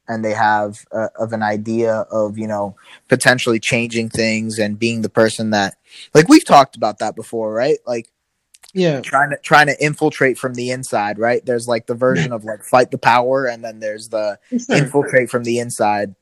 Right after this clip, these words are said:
Speaker 1: type of fight the power.
Speaker 2: For
Speaker 1: I don't
Speaker 2: sure.
Speaker 1: know if,
Speaker 2: And
Speaker 1: I, I
Speaker 2: we've
Speaker 1: don't
Speaker 2: been
Speaker 1: know
Speaker 2: on
Speaker 1: if it
Speaker 2: that,
Speaker 1: works,
Speaker 2: uh,
Speaker 1: man.
Speaker 2: even on a small scale for ourselves as well, too.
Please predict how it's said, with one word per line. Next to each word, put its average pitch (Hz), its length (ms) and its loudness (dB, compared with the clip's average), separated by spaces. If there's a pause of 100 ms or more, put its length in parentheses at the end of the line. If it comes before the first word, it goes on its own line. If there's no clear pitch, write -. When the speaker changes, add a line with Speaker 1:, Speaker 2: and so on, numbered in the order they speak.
(120)
Speaker 1:
type 98 240 -4
of 98 100 -8
fight 101 240 -4
the 107 60 -16
power. 98 420 -2 (560)
Speaker 2:
For 233 100 2
Speaker 1:
I 240 140 4
don't 208 120 6
Speaker 2:
sure. - 0 -
Speaker 1:
know 226 140 2
if, 180 60 2
Speaker 2:
And 208 300 0
Speaker 1:
I, - 60 8
I - 20 6
Speaker 2:
we've 233 140 -4
Speaker 1:
don't 226 220 8
Speaker 2:
been 240 80 8
Speaker 1:
know 247 80 8
Speaker 2:
on 233 80 6
Speaker 1:
if 208 60 2
it 202 80 2
Speaker 2:
that, 202 100 0
Speaker 1:
works, 185 220 0
Speaker 2:
uh, 165 120 0
Speaker 1:
man. 165 240 -6
Speaker 2:
even 180 240 2
on 165 160 4
a 160 60 4
small 165 420 2
scale 147 340 0
for 143 160 -4
ourselves 143 460 -2
as 143 100 -6
well, 135 180 -2
too. 131 340 -6